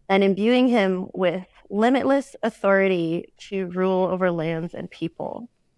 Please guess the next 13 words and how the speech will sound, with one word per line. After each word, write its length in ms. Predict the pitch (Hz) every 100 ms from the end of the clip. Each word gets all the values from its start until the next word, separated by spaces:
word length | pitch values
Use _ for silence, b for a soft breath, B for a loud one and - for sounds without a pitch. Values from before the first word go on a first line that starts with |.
| _ _
So 220 | - 226
her 240 | 233 285 254
role 500 | 208 240 220 170 170
is 180 | 190 -
to 80 |
kind 200 | 196 190
of 60 | 170
symbolize 680 | - 208 208 202 180 165 170
an 160 | 160 160
older 400 | 170 175 180 202
way 180 | 208 208
of 100 | 220
life 600 | 220 226 240 240 -